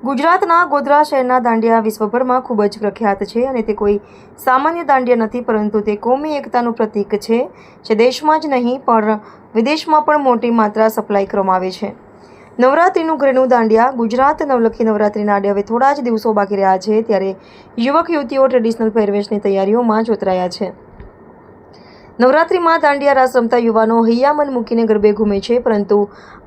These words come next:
આશ્ચર્યની વાત એ છે કે આ નવરાત્રિ પોતાના સાથી મિત્રો, સખીઓ સાથે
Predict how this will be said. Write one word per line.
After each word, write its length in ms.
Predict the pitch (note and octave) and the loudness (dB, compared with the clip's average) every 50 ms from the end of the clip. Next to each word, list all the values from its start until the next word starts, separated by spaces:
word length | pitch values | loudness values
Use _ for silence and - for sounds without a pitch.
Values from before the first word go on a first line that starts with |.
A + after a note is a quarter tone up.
| - | 0
આશ્ચર્યની 480 | A#3+ B3 A#3+ - - D#4 E4 D#4+ D#4+ D4+ | 0 0 0 -2 -2 -2 -2 -2 -2 2
વાત 180 | C#4+ C#4 C4+ C4+ | 2 2 4 2
એ 80 | B3+ A#3+ | 0 0
છે 160 | - B3+ A3+ | 0 0 0
કે 120 | A3+ A#3 A3 | 2 2 2
આ 80 | G#3+ | 2
નવરાત્રિ 400 | G#3+ G#3 G#3 G#3+ G#3 G#3 A3 A3+ A3+ A3 | 2 0 2 2 2 2 0 0 0 0
પોતાના 300 | G#3 G#3 G#3 G3+ G3+ G#3 G3+ | -2 0 0 0 0 0 2
સાથી 320 | A3+ A3 A3+ A3+ - C#4 C#4+ | 2 0 0 0 -2 -4 -4
મિત્રો, 340 | C4+ B3+ A#3+ - A3+ A3+ A3+ | -2 -2 0 2 2 2 2
સખીઓ 400 | A3+ A3+ G#3 G#3 - G#3+ G#3 G3+ - | 2 -2 -4 -2 -2 -2 -2 0 0
સાથે 280 | A3+ A#3 A3+ A#3 G#3+ | 0 0 2 2 2